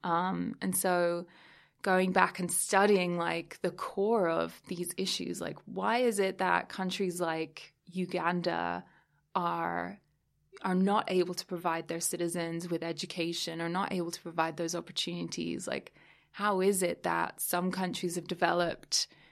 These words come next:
you know, so quickly? And not that it's a linear pathway to development, but just that,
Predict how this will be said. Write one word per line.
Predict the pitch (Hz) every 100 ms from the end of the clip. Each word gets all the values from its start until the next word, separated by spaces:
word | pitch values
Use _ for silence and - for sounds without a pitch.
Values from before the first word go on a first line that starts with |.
| _ -
you | 190
know, | 170
so | 170 202
quickly? | 185 - 220 208 196 180
And | 175
not | 202 226
that | - 185
it's | 180 -
a | 175
linear | 165 180 208 196 196 180 175
pathway | 170 - 175 180 180 175
to | 175
development, | 156 170 180 202 180 170 165
but | 170
just | 175 170 -
that, | 170 165 165